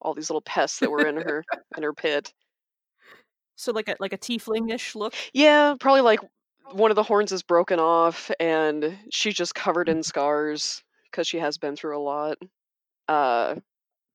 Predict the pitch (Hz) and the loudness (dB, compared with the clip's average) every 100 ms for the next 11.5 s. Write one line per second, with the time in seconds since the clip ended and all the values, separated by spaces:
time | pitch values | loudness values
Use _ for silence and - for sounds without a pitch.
0 | _ 208 196 185 185 175 165 156 180 208 | _ -6 -4 -4 -6 -6 -8 -6 -2 -2
1 | 254 208 175 165 143 180 220 269 208 151 | -2 -4 -8 -12 -10 -6 -4 -4 -6 -8
2 | 139 - 208 - 277 262 196 196 190 180 | -12 -4 -2 0 -2 -2 0 2 2 2
3 | 175 165 160 185 185 196 202 180 170 170 | 2 2 2 0 -2 -2 -4 -2 0 -2
4 | 170 - 156 156 - - 180 175 - 180 | -4 -6 -6 -6 -16 -4 -2 -2 -2 -4
5 | - - 185 185 180 180 180 175 185 294 | -4 -4 -4 -4 -4 -4 -4 2 4 6
6 | 359 - 170 185 - 175 170 180 220 175 | 4 2 0 -4 -4 -4 4 4 4 4
7 | 494 494 466 302 349 254 - _ - - | 4 6 8 6 4 0 0 _ -20 -8
8 | 277 302 - 339 330 170 147 156 151 165 | 2 4 6 6 4 6 6 6 6 2
9 | - 185 - 170 - 160 160 160 147 147 | -2 -2 -2 -4 -6 -6 -6 -4 -2 0
10 | 151 147 147 151 - 156 180 196 151 - | 0 2 2 2 -2 -2 0 2 2 -2
11 | - - 160 143 127 | -14 -8 -2 0 0